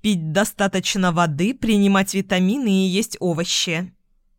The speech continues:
Раньше я бы в такой момент закатила глаза, но сейчас вдруг поняла, что у меня в горле щиплет от наплыва чувств.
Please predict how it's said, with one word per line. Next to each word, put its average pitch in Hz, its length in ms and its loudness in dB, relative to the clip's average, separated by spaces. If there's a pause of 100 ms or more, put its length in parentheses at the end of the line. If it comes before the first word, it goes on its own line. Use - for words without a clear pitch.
(720)
Раньше 277 560 -2
я 254 320 -2
бы 269 120 -4
в - 80 -14
такой 240 400 -2
момент 214 560 0
закатила 185 720 -2
глаза, 160 600 -2 (600)
но 175 180 0
сейчас 208 580 -4
вдруг 190 440 -6
поняла, 214 460 -2
что - 260 -8
у 190 80 -2
меня 233 280 -2
в 190 100 -10
горле 196 480 -2
щиплет 196 840 -6
от - 200 -6
наплыва 185 440 -2
чувств. - 680 -14